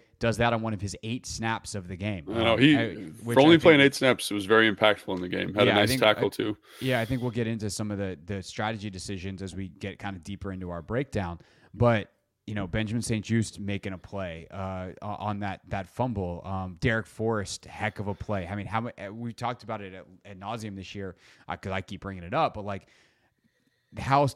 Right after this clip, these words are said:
Speaker 1: how teams have not been scared to go deep on them, uh, because
Speaker 2: Yeah.
Speaker 1: they're just like, "Yeah, Bobby McCain's not gonna get back there and make the play. Derek Forrest not gonna get back there and make the play." And Forrest turns, runs. I mean, that's a hell of a play.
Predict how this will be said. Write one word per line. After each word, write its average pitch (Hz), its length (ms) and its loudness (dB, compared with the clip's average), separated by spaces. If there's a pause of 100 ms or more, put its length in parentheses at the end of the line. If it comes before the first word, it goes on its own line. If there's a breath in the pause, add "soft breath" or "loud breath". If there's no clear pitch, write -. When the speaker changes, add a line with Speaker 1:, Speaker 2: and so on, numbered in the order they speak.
(160)
Speaker 1:
how 127 200 -2
teams 139 360 -4
have 110 120 -6
not 110 280 -2
been 117 140 -6
scared 107 380 -6
to 104 40 -10
go 95 140 -8
deep 95 280 -8
on 87 120 -8
them, 69 180 -16 (300)
uh, 107 80 -8
because 104 560 4
Speaker 2:
Yeah. 92 80 -18
Speaker 1:
they're 113 180 -4
just 98 180 -8
like, 107 220 -6
"Yeah, 104 220 -2
Bobby 90 360 -6
McCain's 104 400 -8
not 101 160 -8
gonna 101 200 -8
get 95 100 -10
back 95 220 -8
there 104 120 -8
and 92 80 -10
make 98 160 -10
the 92 80 -18
play. 101 280 -8
Derek 92 280 -12
Forrest 104 300 -10
not 98 160 -8
gonna 98 120 -12
get 92 120 -12
back 95 200 -8
there 104 100 -8
and 95 80 -10
make 95 160 -14
the 82 60 -20
play." 120 340 -4
And 87 100 -10 (380 soft breath)
Forrest 120 340 -2
turns, 110 320 -4
runs. 107 380 -4
I - 40 -12
mean, 95 100 -10
that's 143 120 -6
a 90 80 -6
hell - 560 -4
of 82 100 -6
a 78 60 -12
play. 90 400 -4